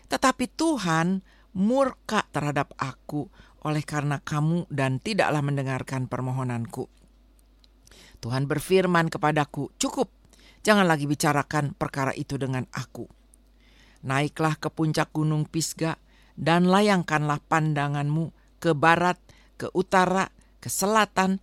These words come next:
dan ke timur. Dan lihatlah baik-baik, sebab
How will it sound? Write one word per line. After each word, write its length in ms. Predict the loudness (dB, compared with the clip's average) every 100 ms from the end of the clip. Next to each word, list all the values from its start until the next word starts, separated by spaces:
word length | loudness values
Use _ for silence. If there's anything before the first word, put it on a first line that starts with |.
| _
dan 320 | -4 -2 -2 -2
ke 80 |
timur. 480 | -2 2 2 0 -6 _ _ -20 -8
Dan 320 | 0 2 2 -2 _
lihatlah 480 | 0 0 2 2 2
baik-baik, 640 | 2 0 0 0 0 -4 -10 _ _ _ _ -14
sebab 480 | -6 -4 -2 -2